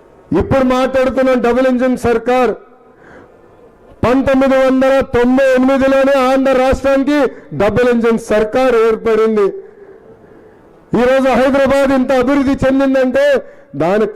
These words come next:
కారణం ఇక్కడ ఉన్న అటల్జీ గారు. బాబు గారు ఒక్క కోరిక కోరారు, ఐఎస్బి కావాలంటే కలిసికట్టుగా తీసుకొచ్చారు.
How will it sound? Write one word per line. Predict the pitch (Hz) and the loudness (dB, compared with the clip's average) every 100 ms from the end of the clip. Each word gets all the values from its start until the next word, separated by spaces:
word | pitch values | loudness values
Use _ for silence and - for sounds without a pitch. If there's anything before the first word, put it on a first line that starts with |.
| 202 | 0
కారణం | 240 247 285 302 233 - - 165 | 0 2 2 2 -2 -6 -6 -6
ఇక్కడ | 170 202 196 | -2 0 2
ఉన్న | 214 233 208 | 0 0 0
అటల్జీ | 190 196 220 190 220 202 | 0 0 -2 0 0 0
గారు. | 208 226 180 - - - - - - - - - - - - 143 | 2 0 -2 -8 -20 -20 -20 -20 -20 -20 -20 -20 -20 -20 -8 -2
బాబు | 220 262 262 | 0 2 2
గారు | 269 262 254 | 2 2 0
ఒక్క | - 254 262 | -2 -2 0
కోరిక | 269 269 269 254 | 0 0 -2 0
కోరారు, | 262 262 254 226 | 2 2 2 2
ఐఎస్బి | 269 277 208 269 254 | 2 0 0 -2 0
కావాలంటే | 262 262 262 254 240 277 247 - - - - | 2 2 2 0 0 0 0 -4 -20 -20 -4
కలిసికట్టుగా | 214 247 254 262 233 240 240 | -2 0 0 0 0 0 0
తీసుకొచ్చారు. | 254 - 247 233 226 208 | -2 -2 -2 -2 -2 -2